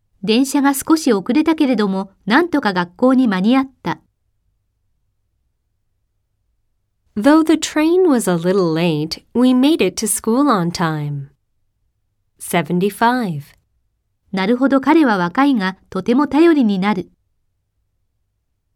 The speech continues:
Speaker 2: It is true that he is young, but he is very reliable. Seventy-six.
Speaker 1: たとえ雨が降っても、私は明日泳ぎに行きます。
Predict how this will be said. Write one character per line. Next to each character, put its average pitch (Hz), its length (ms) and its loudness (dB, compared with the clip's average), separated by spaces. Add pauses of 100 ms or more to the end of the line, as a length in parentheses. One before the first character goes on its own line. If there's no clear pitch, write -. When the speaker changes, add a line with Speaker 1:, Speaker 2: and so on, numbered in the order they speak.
(1500)
Speaker 2:
It 277 160 2
is 285 180 -2
true 262 380 0
that 180 220 -6
he 175 200 2
is 156 240 -6
young, 170 480 -2 (300)
but 254 240 -2
he 294 160 2
is 175 200 -4
very 190 380 -2
reliable. 180 920 -4 (1160)
Seventy-six. 180 1040 -4 (720)
Speaker 1:
た 214 140 -4
と 285 160 2
え 311 140 6
雨 349 200 4
が 294 100 2
降 - 20 0
っ 254 60 -4
て - 280 -2
も、 202 220 -4 (180)
私 226 380 -4
は 220 180 4
明 233 340 -2
日 214 100 2
泳 294 40 2
ぎ 311 140 4
に 226 120 2
行 202 80 -4
き 196 140 -6
ま 180 140 -4
す。 - 200 -14